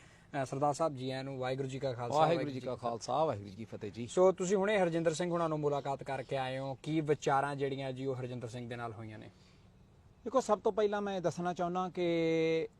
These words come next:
Speaker 2: ਹਰਜਿੰਦਰ ਸਿੰਘ ਦੇ ਪਰਿਵਾਰਕ ਮੈਂਬਰਾਂ ਨੇ ਤੇ ਉਹਨਾਂ ਦੇ ਸਾਥੀਆਂ ਨੇ,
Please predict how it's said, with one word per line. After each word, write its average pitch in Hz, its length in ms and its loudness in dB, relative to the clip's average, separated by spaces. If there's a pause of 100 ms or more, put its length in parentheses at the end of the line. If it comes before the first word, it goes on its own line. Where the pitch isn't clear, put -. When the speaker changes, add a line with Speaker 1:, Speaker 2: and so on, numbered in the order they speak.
(280)
Speaker 2:
ਹਰਜਿੰਦਰ 139 440 2
ਸਿੰਘ 160 480 -2 (420)
ਦੇ 135 520 4
ਪਰਿਵਾਰਕ 131 500 2
ਮੈਂਬਰਾਂ 143 460 2
ਨੇ 151 220 -2 (420)
ਤੇ 139 100 0
ਉਹਨਾਂ 139 420 0
ਦੇ 131 300 2
ਸਾਥੀਆਂ 131 560 2
ਨੇ, 120 300 -6